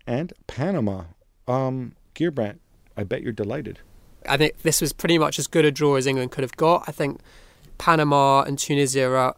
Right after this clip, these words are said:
Speaker 2: among the weakest, if not the weakest, sides in their respective pots. Belgium clearly are a very good team, but, you know, they're arguably not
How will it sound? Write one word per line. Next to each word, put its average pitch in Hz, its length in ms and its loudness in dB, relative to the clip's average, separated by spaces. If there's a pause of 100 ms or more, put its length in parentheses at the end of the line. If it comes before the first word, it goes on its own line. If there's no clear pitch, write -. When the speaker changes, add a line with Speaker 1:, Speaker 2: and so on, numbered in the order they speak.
Speaker 2:
among 147 480 0
the 139 80 0
weakest, 131 560 -6
if 131 80 -6
not 143 380 -4
the 139 80 -4
weakest, 135 600 -8
sides 131 440 -2
in 127 100 -4
their 127 220 -4 (100)
respective - 560 -12
pots. - 400 -2 (560)
Belgium 135 360 -6
clearly 127 320 -6
are 127 80 -4
a 123 40 -10
very 131 300 -8
good 143 200 -2
team, 139 360 -2
but, 139 180 -6
you 147 80 -4
know, 135 140 -4
they're 135 140 -4
arguably 139 460 -4
not 135 300 -4